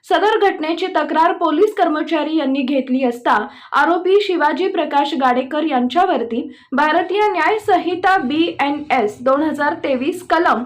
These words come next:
एकशे पंधरा दोन, तीनशे बावन्न, तीनशे एकावन्न दोन यानुसार गुन्हा दाखल करण्यात आला असून पुढील तपास रिसोड पोलीस स्टेशनचे ठाणेदार भूषण गावडे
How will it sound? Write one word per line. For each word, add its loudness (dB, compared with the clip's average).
एकशे 0
पंधरा 2
दोन, 2
तीनशे 0
बावन्न, 2
तीनशे 0
एकावन्न 0
दोन 2
यानुसार 0
गुन्हा 2
दाखल -2
करण्यात -2
आला 2
असून -2
पुढील 4
तपास 2
रिसोड 2
पोलीस 0
स्टेशनचे -4
ठाणेदार 0
भूषण -2
गावडे 4